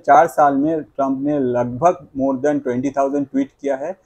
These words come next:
और ये सारा tweets को दुनिया के different countries से फॉलो भी किया गया है, retweet भी किया गया है इसको लेके। बाद में ये जो है Trump के साथ इसका जो रिश्ता था Twitter का, ये छूट गया, Trump को block कर दिया गया। इसके पीछे भी क्या कहानी है, सब आपको एक एक करके बोलते हैं।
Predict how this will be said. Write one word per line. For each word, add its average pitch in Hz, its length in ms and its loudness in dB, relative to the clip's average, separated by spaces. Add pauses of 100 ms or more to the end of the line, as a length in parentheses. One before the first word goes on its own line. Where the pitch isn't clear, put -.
(280)
और 135 120 2
ये 143 200 2
सारा 190 240 4
tweets 185 320 -4
को 190 120 -4
दुनिया 156 380 0
के 180 180 -4
different 143 440 -4
countries 123 320 -4
से - 120 -10
फॉलो 131 320 0
भी 160 140 0
किया 156 240 0
गया 151 180 -2
है, 156 260 2
retweet 147 400 -2
भी 156 120 -2
किया 147 300 2
गया 147 200 2
है 147 140 4
इसको 139 340 -6
लेके। 135 360 -4 (120)
बाद 156 260 2
में 190 100 -2
ये 180 160 0
जो 170 200 -2
है 165 140 0 (460)
Trump 151 200 2
के 160 60 0
साथ 151 300 2
इसका 143 280 0
जो 143 140 2
रिश्ता 127 360 2
था 127 220 0
Twitter 123 300 -4
का, 151 80 -2
ये 127 160 0
छूट 135 280 -4
गया, 135 300 2
Trump 117 300 -8
को 120 80 -2
block 131 360 2
कर 139 140 2
दिया 135 220 4
गया। 139 260 0 (360)
इसके 143 200 0
पीछे 180 220 6
भी 175 100 2
क्या 156 180 2
कहानी 143 380 0
है, 147 60 -2
सब 123 220 -2
आपको 120 220 0
एक 113 140 -4
एक 214 140 -14
करके 113 200 -10
बोलते 107 340 -10
हैं। 117 80 -20